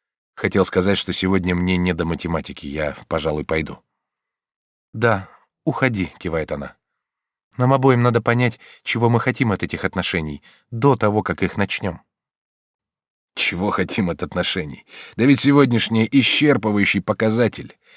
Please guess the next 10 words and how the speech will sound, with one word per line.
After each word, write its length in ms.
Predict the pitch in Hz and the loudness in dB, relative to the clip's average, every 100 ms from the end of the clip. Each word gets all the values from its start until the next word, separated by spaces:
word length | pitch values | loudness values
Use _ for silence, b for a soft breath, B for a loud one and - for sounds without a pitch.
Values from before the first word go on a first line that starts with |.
| b - | b -2
Я 200 | 92 120 | 2 2
хочу 300 | 120 - 120 | 0 0 2
её 240 | 113 107 | 2 2
трахать. 560 | - 101 82 - - - | 2 0 0 -6 -20 0
Ася 360 | 151 139 - | 2 2 2
хочет, 320 | 95 95 - - | -2 -2 -4 -6
чтобы 280 | - 80 | -6 -2
я 140 | 85 95 | 2 2
её 140 | 104 | 2
трахал. 480 | 101 98 - - - | 0 -4 -4 -10 -20